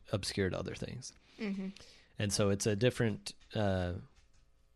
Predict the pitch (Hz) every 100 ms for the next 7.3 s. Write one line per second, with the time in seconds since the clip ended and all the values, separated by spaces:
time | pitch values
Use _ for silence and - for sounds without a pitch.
0 | _ _ _ _ _ _ _ _ - 120
1 | 123 123 123 120 131 117 117 113 135 110
2 | 92 98 - 98 92 - 107 101 - 117
3 | 110 - 101 101 104 110 98 92 95 90
4 | 82 87 - 98 - - 87 85 - -
5 | - - 98 87 92 - - 214 101 196
6 | 233 - 104 98 95 - 98 85 82 220
7 | 196 202